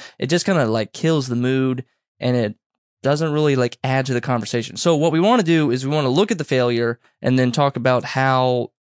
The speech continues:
l-, let's talk about a positive. So, like, I w-, I was able to overcome this.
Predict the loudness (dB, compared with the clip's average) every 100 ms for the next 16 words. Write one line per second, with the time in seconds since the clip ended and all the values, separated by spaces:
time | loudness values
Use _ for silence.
0 | -10 -6 0 2 2 -2 -2 -2 -2 -2
1 | -2 -2 -8 -4 -2 -2 -2 -2 0 -2
2 | -2 0 2 2 0 -2 0 0 0 -2
3 | -2 -2 0 2 0 -2